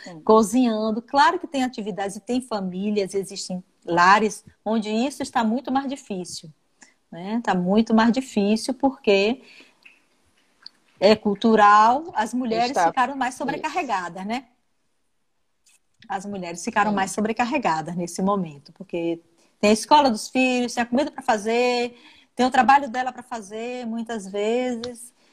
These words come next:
Speaker 2: Então, nós vemos que tem havido uma sobrecarga, mas a gente pode criar, né, esses ambientes. Conhece alguém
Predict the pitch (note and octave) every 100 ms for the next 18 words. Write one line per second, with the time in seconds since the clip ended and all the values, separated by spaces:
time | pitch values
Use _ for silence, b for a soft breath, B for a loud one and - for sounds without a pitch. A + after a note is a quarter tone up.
0 | _ - G#3+ A3 B3+ - G3 G3+ A3 A#3
1 | - A#3+ A#3+ A3+ G#3+ G3 F#3 - G3+ F#3+
2 | - G3 G3 F3 A#3 A3+ G#3+ - G3 G3
3 | E3+ D3+ E3 F#3 G3 G#3 G3+ A3+ - -
4 | B3 D4 A#3 - F#3+ F3 F3 G3+ A3+ G3+
5 | A#3+ - b b - G3+ G#3 F#3+ A#3 A3
6 | F#3+ E3+ E3 - - - _ - B3 A#3+
7 | A#3+ A#3+ F#3+ F#3 A#3+ C4+ C4 C4 B3